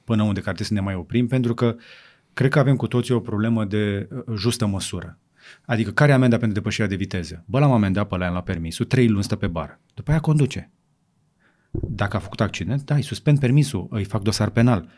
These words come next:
Dar dacă n-a omorât pe nimeni, l-am prins că a depășit viteza, l-amendez, a plătit. Eu cred că am plătit mai multe amenzi. Și cred că am stat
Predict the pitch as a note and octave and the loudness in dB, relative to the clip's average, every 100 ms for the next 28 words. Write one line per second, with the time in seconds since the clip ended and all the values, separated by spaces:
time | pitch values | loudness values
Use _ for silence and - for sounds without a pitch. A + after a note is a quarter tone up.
0 | _ _ - A2 G#2+ D3 D3 C#3 B2 G2 | _ _ -2 2 4 6 8 6 4 2
1 | G2 G#2 C#3+ C3 G2+ C#3+ C#3 A2 G#2 - | 2 2 4 4 4 2 2 0 0 -2
2 | G2+ G2+ F2 E2+ B2+ C3+ G#2+ F2+ B2 - | -2 -2 -4 -2 0 2 2 2 0 0
3 | D3 C#3 C3 - - _ A2 C3 E3 F#3+ | 2 2 2 0 -10 _ -6 -4 -2 -2
4 | F#3+ E3+ D#3 D3 E3+ D#3 E3 D#3 G2+ F2+ | 0 0 0 2 2 4 2 2 0 0
5 | E2 D2+ - _ _ - - - C#3+ D3 | -4 -8 -12 _ _ -8 -6 0 0 4
6 | D3+ C#3+ D3 D3 E3 | 2 4 0 0 -10